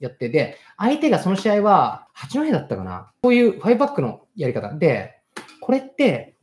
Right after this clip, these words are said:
フォーバックだとより一層、ここにキーパーから繋いで、こういった時に同サイドアッシュがはまりやすくなるから、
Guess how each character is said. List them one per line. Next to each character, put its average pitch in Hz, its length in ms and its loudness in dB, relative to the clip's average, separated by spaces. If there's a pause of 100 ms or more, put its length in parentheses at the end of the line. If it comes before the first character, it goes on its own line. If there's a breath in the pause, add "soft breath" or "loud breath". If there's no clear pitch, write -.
フ 277 100 0
ォ 311 80 2
ー - 20 0
バ 381 80 4
ッ - 60 2
ク 190 180 -6
だ 147 80 -8
と 117 200 -4
よ 120 140 -2
り 220 120 0
一 - 180 -10
層、 254 420 -2 (140)
こ 233 160 -4
こ 302 160 -2
に 311 320 -4
キ 240 160 -2
ー - 80 -4
パ 247 80 6
ー 247 80 0
か 247 80 0
ら 240 80 -2
繋 233 220 0
い - 20 -2
で、 185 80 -4
こ 254 240 -2
う 277 40 2
い 269 100 -6
っ - 20 -14
た 269 100 -2
時 214 180 -8
に 131 320 -6
同 185 160 -4
サ 220 120 -4
イ - 20 0
ド 220 60 0
ア 220 40 -2
ッ 220 40 -8
シ - 40 -12
ュ - 40 -14
が - 60 -18
は - 120 -10
ま 170 100 0
り 190 80 0
や 196 80 0
す 190 60 -10
く - 80 -10
な 131 100 -4
る 113 80 -6
か 110 120 -8
ら、 104 340 -6